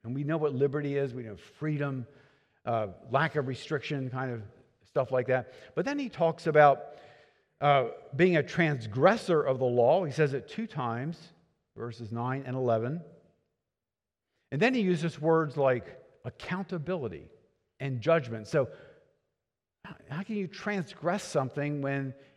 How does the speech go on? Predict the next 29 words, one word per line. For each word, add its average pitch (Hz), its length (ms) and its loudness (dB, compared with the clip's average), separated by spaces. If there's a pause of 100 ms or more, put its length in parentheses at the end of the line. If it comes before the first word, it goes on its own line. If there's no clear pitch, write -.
(200)
your, 147 520 0
it's 139 140 -4
a 147 40 0
law 160 300 4
of 143 140 -2
liberty. 151 720 -2 (880)
How 190 100 -4
do 214 60 -8
these 190 200 0
two 175 140 -6
fit - 320 -8
together? 123 440 -2 (920)
And 143 100 0
by 147 120 6
transgressor, 170 680 2
when 151 100 0
he 143 60 -2
speaks 180 240 -4
of 156 100 -8
that, 165 180 2
actually 156 340 0
the, 131 180 0 (220)
the 131 80 0
word, 147 680 4 (380)
the 135 60 -2
original 175 200 2
word 190 140 6
could 147 120 -4
be, 147 220 -4